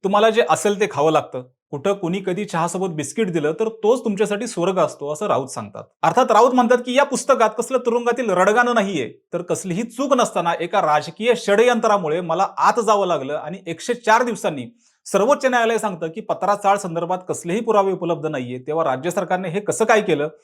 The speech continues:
असा प्रतिप्रश्न केल्याने राऊत कसल्याही आरोपांविना त्यातून बाहेर आले.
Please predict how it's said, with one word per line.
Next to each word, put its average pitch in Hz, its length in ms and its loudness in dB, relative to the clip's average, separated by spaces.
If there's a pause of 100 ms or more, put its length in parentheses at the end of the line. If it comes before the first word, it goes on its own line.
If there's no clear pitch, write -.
(180)
असा - 160 -2
प्रतिप्रश्न 240 600 2
केल्याने 185 600 -2 (160)
राऊत 175 240 4 (100)
कसल्याही 185 340 -4
आरोपांविना 156 600 -2
त्यातून 147 280 -8
बाहेर 123 200 -4
आले. 90 160 -12